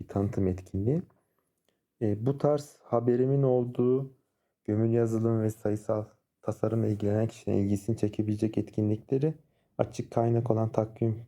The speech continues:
projemde aslında, e, sergilemeye çalışıyorum. Adresi cal nokta alperyazar nokta com. Burada takvimi görüntüleyebilirsiniz.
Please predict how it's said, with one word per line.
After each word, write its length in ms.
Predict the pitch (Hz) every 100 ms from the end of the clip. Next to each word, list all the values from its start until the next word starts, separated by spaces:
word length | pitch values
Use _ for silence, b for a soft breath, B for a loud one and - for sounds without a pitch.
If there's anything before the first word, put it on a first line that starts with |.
| -
projemde 500 | 104 98 104 110 113
aslında, 600 | 107 - 107 117 143 143 b b b b -
e, 360 | 104 104 98 98 180 _ _ _ _ _ _
sergilemeye 680 | - 113 113 113 117 117 117
çalışıyorum. 760 | - 98 - 101 107 151 165 _ _ _ -
Adresi 720 | 110 107 104 107 - 143 143
cal 260 | - 110 110
nokta 360 | 101 95 104
alperyazar 680 | 107 107 107 107 107 101 98
nokta 300 | 98 - 101 98
com. 220 | 151 165 b b b b b
Burada 280 | 127 123 127
takvimi 460 | 131 127 - 123 120
görüntüleyebilirsiniz. 1300 | 120 117 117 123 117 120 120 117 - 107 123 -